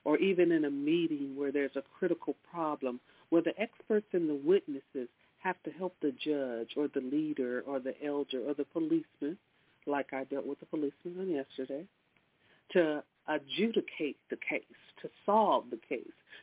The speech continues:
to permanently fix the problem, to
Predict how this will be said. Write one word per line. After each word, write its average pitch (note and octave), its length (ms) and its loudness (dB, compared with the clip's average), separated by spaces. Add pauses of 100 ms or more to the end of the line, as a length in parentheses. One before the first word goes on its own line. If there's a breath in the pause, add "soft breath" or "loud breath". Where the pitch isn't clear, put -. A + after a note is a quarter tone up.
(100)
to E3 100 4 (220)
permanently A3+ 560 -2 (240)
fix B3 200 -2 (140)
the - 80 -10 (100)
problem, B2 560 -6 (380 loud breath)
to F#3+ 120 4